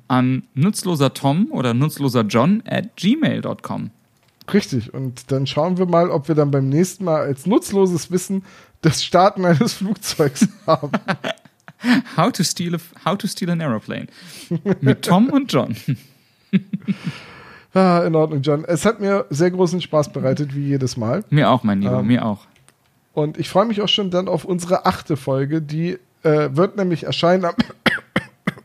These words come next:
Speaker 2: <coughs>
Speaker 1: <laughs> Oh, ich hatte gerade ein Tonproblem.
Speaker 2: Ja, ich auch, irgendwie so ein Aussetzer.
Speaker 1: Ja, ja,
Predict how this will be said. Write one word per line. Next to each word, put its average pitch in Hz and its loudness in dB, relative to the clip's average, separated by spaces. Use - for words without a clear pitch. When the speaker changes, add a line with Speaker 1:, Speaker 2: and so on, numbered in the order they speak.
Speaker 2:
<coughs> - -8
Speaker 1:
<laughs> 175 0
Oh, - 0
ich 151 4
hatte 156 0
gerade 127 2
ein 127 2
Tonproblem. 131 -2
Speaker 2:
Ja, 294 4
ich - 0
auch, 196 4
irgendwie 160 0
so 156 -2
ein 160 -2
Aussetzer. 147 -2
Speaker 1:
Ja, 143 -4
ja, 123 -8